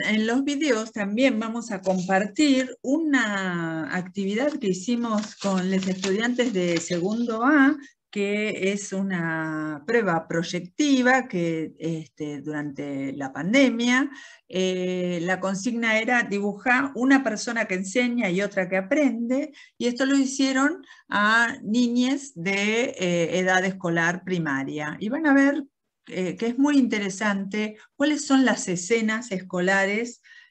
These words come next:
eh, con la, las escenas de aprendizaje y de enseñanza, no, no necesariamente escolares, que, eh, les chiques ponen en, en esos dibujos.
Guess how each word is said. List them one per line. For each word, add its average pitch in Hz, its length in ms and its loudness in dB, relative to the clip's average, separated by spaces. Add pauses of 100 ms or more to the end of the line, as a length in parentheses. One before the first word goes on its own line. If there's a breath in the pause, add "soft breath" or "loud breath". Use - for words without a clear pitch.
(120 loud breath)
eh, 180 200 0
con 240 140 4
la, 262 160 4
las 214 240 -2
escenas 262 380 2
de 226 60 4
aprendizaje 170 720 0
y 170 60 2
de 165 100 0
enseñanza, 160 680 -2
no, 180 320 -2
no 196 180 -2
necesariamente 190 720 0
escolares, 262 600 2
que, 269 320 2 (420 loud breath)
eh, 165 340 0
les 190 160 -2
chiques 254 360 2
ponen 214 580 0 (140)
en, 165 240 -4
en 185 240 -2
esos 185 380 0
dibujos. 139 800 -8